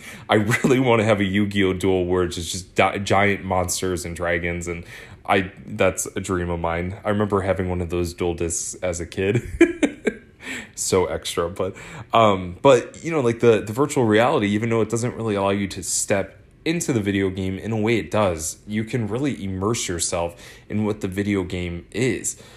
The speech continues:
And that's just a small part of technology that is just incredible to see how far it's come.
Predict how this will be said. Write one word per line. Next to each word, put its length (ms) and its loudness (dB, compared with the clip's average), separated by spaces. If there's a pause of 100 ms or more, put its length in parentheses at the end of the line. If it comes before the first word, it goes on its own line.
(280)
And 580 2 (160)
that's 500 -2
just 220 0
a 40 0
small 440 0
part 320 -2
of 120 -4
technology 760 0
that 400 -2
is 240 -6
just 420 -4
incredible 800 -4
to 160 -8
see 220 -2
how 160 -4
far 320 -2
it's 120 -12
come. 380 -2